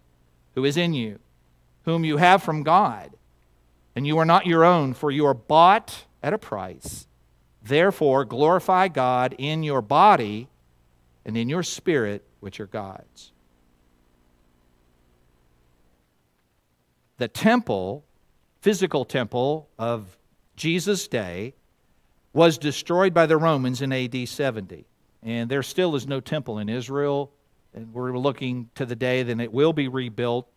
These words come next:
for prophecy to bu-, be fulfilled and so on. But the temple was destroyed by the Romans in A D seventy. But a new temple had already been established by God. The believer's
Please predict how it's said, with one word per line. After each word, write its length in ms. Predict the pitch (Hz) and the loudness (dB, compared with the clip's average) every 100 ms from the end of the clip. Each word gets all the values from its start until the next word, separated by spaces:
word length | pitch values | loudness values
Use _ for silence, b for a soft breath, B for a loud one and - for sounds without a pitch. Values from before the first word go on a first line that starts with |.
| _ _ _ _ _ | _ _ _ _ _
for 100 | 104 | -14
prophecy 580 | - 131 131 131 - 123 | -6 -2 -2 -4 -8 -8
to 80 | |
bu-, 200 | 123 123 - | -8 -10 -10
be 140 | - 117 | -10 -10
fulfilled 600 | - 123 - 123 117 117 | -6 -6 -4 -4 -4 -4
and 120 | 104 | -6
so 200 | - 143 | -6 -4
on. 100 | 107 b b | -6 b b
But 140 | 156 147 | -6 -4
the 80 | 151 | -2
temple 360 | 196 196 208 | 0 2 2
was 160 | 220 196 | 0 -2
destroyed 540 | 220 - - 151 151 | -4 -4 0 0 2
by 100 | 151 | 2
the 100 | 160 | 2
Romans 360 | 160 139 139 127 | 0 -2 -2 -4
in 100 | 131 | -4
A 140 | 135 | -4
D 180 | 127 123 | -4 -8
seventy. 480 | - 156 135 107 95 b b | -2 -2 -2 -6 -12 b b
But 140 | 147 151 | 2 2
a 80 | |
new 240 | 147 175 240 | 2 2 0
temple 440 | - 240 196 147 | 0 0 2 -2
had 200 | 131 135 | 0 2
already 340 | 143 175 202 185 | 4 4 4 2
been 180 | 160 | 0
established 640 | 143 - 160 156 165 175 - | -4 -4 0 2 2 -2 -4
by 200 | 147 147 | -6 -4
God. 420 | 151 190 90 69 _ _ _ _ _ _ _ _ _ - | -8 -10 -12 -16 _ _ _ _ _ _ _ _ _ -4
The 120 | 143 | -2
believer's 840 | 135 151 147 190 208 196 190 175 | 2 2 2 2 2 2 0 -2